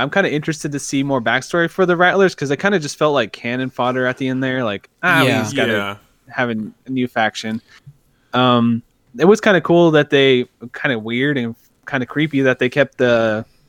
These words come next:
Speaker 1: like, different infected as pets, basically, which was interesting.
Speaker 2: That was
Speaker 1: Um,
Speaker 2: weird,
Speaker 1: but
Speaker 2: yeah.
Speaker 1: What's up?
Speaker 2: Oh, no, yeah, I was just saying that that was very <laughs> strange. They just had 'em chained up and everything.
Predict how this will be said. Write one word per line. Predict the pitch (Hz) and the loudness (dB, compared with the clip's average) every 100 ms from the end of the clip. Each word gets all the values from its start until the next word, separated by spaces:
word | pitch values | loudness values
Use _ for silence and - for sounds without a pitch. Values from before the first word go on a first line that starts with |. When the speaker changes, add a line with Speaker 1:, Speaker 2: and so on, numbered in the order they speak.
| - | -10
Speaker 1:
like, | 107 101 - | -8 -8 -8
different | 117 123 120 113 - _ _ _ | -8 -4 -4 -6 -10 _ _ _
infected | 123 123 - 120 - 123 | -12 -8 -2 -4 2 2
as | 117 110 107 - | 4 2 -2 -8
pets, | - 139 - - | -2 -2 0 -4
basically, | 113 110 - 104 110 113 | -6 -6 -6 -6 -4 -4
which | 113 107 104 - - - - - - - | -4 -6 -6 -10 -12 -14 -20 -20 -16 -10
was | 110 | -6
interesting. | 104 - 113 110 110 - - - | -6 -8 -8 -6 -6 -10 -12 -4
Speaker 2:
That | 156 | 0
was | 151 143 | 2 4
Speaker 1:
Um, | 139 135 135 | 4 4 2
Speaker 2:
weird, | 135 | 4
Speaker 1:
but | 170 127 | 4 2
Speaker 2:
yeah. | 120 117 - _ _ _ _ 143 135 _ | -4 -12 -18 _ _ _ _ -20 -20 _
Speaker 1:
What's | - 131 | -8 0
up? | 156 - - - _ _ - | 0 0 -10 -20 _ _ -2
Speaker 2:
Oh, | 147 | 0
no, | 143 | 4
yeah, | 165 | 6
I | 143 | 6
was | 139 | 6
just | 139 | 2
saying | 147 | 0
that | 143 | 2
that | 147 147 | 4 4
was | 160 | 2
very | - 131 135 | 0 0 0
<laughs> | - | 2
strange. | - 156 143 123 | 0 0 0 2
They | 139 | 0
just | 131 131 | 0 0
had | 139 | -2
'em | 123 | -2
chained | - 139 123 117 | -4 -4 -6 -6
up | 123 | -8
and | 120 | -10
everything. | 113 113 107 | -10 -12 -14